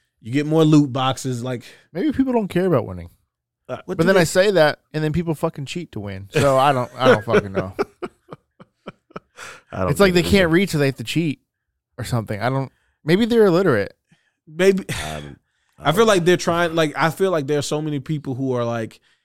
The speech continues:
Speaker 1: "If I'm not the best, I'll just ruin this for everybody else."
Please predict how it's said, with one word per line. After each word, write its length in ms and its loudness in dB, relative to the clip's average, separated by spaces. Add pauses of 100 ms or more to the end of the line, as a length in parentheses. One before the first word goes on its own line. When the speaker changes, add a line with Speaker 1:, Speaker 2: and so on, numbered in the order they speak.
(180)
Speaker 1:
"If 180 -8
I'm 200 -2
not 240 -2
the 60 -6
best, 420 -4
I'll 200 -2
just 240 -6
ruin 400 -4
this 180 -6
for 80 -10
everybody 600 -8
else." 300 -16